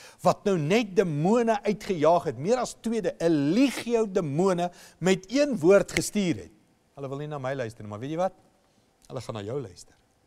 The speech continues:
Want jy kom uit hierdie gebied uit. Jy's een van hulle, jy's 'n kind van hulle. Kan ek vir jou, weet jy, Jesus moenie afkom na jou dorpie toe en die evangelie kom verkondig nie. Jy's daar. Hy wil jou gebruik.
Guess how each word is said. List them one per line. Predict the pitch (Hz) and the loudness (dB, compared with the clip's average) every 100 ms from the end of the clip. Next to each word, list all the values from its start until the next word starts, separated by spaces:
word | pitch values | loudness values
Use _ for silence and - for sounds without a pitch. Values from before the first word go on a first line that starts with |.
| _ _ _ _ _ | _ _ _ _ _
Want | - 143 | -10 -8
jy | |
kom | 185 180 | -6 -6
uit | 190 | -6
hierdie | 185 160 | -8 -10
gebied | 113 151 - | -10 -10 -10
uit. | 95 _ _ - _ _ _ _ _ _ | -18 _ _ -20 _ _ _ _ _ _
Jy's | - 147 | -8 -2
een | 208 | -2
van | 208 175 | -2 -4
hulle, | 143 165 | -4 -4
jy's | 117 123 | -6 -6
'n | 135 | -6
kind | 208 202 | -6 -6
van | - | -8
hulle. | 123 87 - - - 147 - | -10 -12 -18 -20 -16 -14 -8
Kan | - | -6
ek | 190 | -6
vir | - 185 | -4 -2
jou, | 175 - _ - _ _ | -2 -4 _ -20 _ _
weet | - 185 | -6 -6
jy, | 220 | -4
Jesus | 196 131 208 - 139 | -4 -2 -2 -2 -6
moenie | 151 190 | -6 -2
afkom | 165 156 - 131 | -2 -2 -4 -6
na | 120 | -6
jou | 120 | -6
dorpie | 110 110 110 110 104 | -2 -2 -2 -6 -12
toe | 104 85 _ _ _ - | -12 -14 _ _ _ -10
en | 131 | -6
die | 139 | -6
evangelie | - 131 - 127 | -6 -8 -8 -8
kom | 113 117 | -8 -12
verkondig | 113 110 110 101 92 | -12 -10 -8 -8 -12
nie. | 90 85 _ _ _ _ _ _ _ | -18 -20 _ _ _ _ _ _ _
Jy's | 123 120 104 | -4 -4 -4
daar. | 101 82 - _ _ _ _ | -14 -16 -20 _ _ _ _
Hy | 135 | -4
wil | 135 | 0
jou | 156 160 | 0 -2
gebruik. | - 101 101 | -6 -16 -18